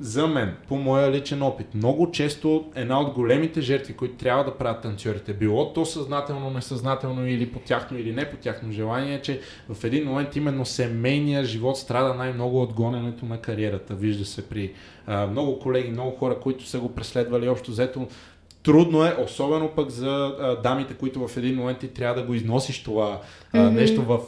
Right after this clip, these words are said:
Speaker 1: теб си и докато го правиш, това по принцип пречи на кариерата ти. Ако това е единственото нещо, с което вадиш хляба си,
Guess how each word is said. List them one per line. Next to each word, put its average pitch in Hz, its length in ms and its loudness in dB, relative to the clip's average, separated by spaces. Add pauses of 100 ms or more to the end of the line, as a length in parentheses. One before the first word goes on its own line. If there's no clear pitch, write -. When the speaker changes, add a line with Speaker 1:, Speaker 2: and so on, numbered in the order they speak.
(140)
Speaker 1:
теб 127 180 6
си 113 180 -2
и 113 200 0
докато 113 360 -4
го 110 160 -2
правиш, 127 300 2
това 120 400 -2
по 113 100 -8
принцип 127 420 -4
пречи 127 280 -2
на 120 80 -8
кариерата 117 520 -2
ти. - 220 -6
Ако 110 240 -4
това 117 320 2
е 123 40 4
единственото 127 500 -6
нещо, 120 200 -8
с - 40 -18
което 123 280 0
вадиш 120 300 0
хляба 123 300 -2
си, 127 280 -6